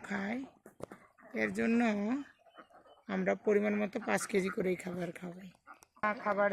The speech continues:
দেই। অনেকে পানি দিয়ে মিক্স করে খাওয়াই, কিন্তু আমরা শুকনো করে খাওয়া, খাবার খাওয়াই, কারণ যেন সবাই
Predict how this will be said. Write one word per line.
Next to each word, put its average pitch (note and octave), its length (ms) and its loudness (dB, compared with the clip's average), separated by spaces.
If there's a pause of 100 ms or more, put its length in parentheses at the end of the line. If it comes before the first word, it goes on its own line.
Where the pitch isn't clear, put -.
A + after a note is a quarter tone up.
(100)
দেই। G3 180 2 (1300)
অনেকে A3 280 2 (160)
পানি A3+ 260 8
দিয়ে A3+ 180 2
মিক্স A3+ 160 -2 (100)
করে A3+ 160 4 (220)
খাওয়াই, A3 320 8 (240)
কিন্তু G#3 220 -4 (160)
আমরা G3+ 240 4 (1000)
শুকনো A#3 400 -2
করে B3 140 6 (100)
খাওয়া, A#3+ 200 8 (240)
খাবার A3 240 6 (100)
খাওয়াই, A#3 280 6 (600)
কারণ A3 200 8 (100)
যেন A3+ 120 4 (140)
সবাই A3+ 280 10